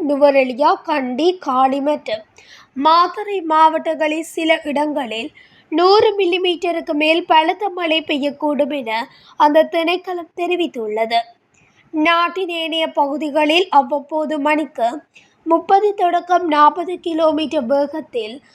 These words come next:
ஓரளவு பலத்த காற்று வீசக்கூடும் எனவும் தெரிவிக்கப்பட்டுள்ளது.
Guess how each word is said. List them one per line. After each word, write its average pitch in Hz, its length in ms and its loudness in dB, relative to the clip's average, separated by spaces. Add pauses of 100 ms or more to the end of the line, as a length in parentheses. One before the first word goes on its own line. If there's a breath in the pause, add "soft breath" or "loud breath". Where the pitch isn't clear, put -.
(240 soft breath)
ஓரளவு 302 640 4
பலத்த 330 440 2
காற்று 330 520 0
வீசக்கூடும் 294 760 -2
எனவும் 269 420 0
தெரிவிக்கப்பட்டுள்ளது. 233 1080 -4